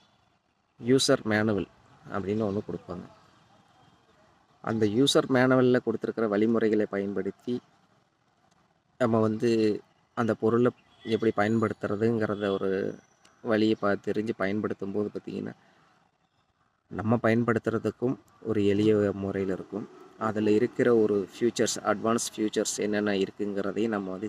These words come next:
தெரிஞ்சுக்கிட்டு பயன்படுத்த முடியும். அதோட ஆயுட்காலமும் வந்து நம்ம சேஃபா பார்த்துக்க முடியும். அதே போல கடவுளால் படைக்கப்பட்ட நம்மளையும், நமக்கு கொடுக்கப்பட்ட ஒரு யூசர் மேனுவல் தான் அக்ஷய லக்ன பததிங்கிற ஜோதிடம்.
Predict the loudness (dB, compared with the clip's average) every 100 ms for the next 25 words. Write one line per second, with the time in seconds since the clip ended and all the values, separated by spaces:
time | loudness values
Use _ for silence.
0 | -4 -2 -2 -4 -4 -6 -4 -6 -8 -8
1 | -6 -6 -8 -12 _ _ -20 -6 0 4
2 | 6 6 4 2 -2 -4 -6 -6 -4 -4
3 | -6 -10 -14 -20 _ _ _ _ _ -6
4 | -2 -2 -2 -2 -2 -6 -8 -10 -12 -10
5 | -12 -14 _ -20 -20 _ _ _ -12 0
6 | 2 2 -2 -4 -10 -18 _ -4 0 4
7 | 4 6 6 4 2 2 0 -4 -2 -2
8 | -2 -6 _ _ -20 -16 -4 -2 2 2
9 | 2 0 -4 -10 -20 -20 -6 -2 -2 -2
10 | -4 -4 -4 -4 -2 0 2 2 0 2
11 | 0 2 0 -2 -2 -2 -2 -4 -8 _
12 | _ _ -10 0 4 4 2 0 -4 -4
13 | -4 -2 -2 -4 -6 -8 _ _ _ _
14 | -4 0 0 0 -4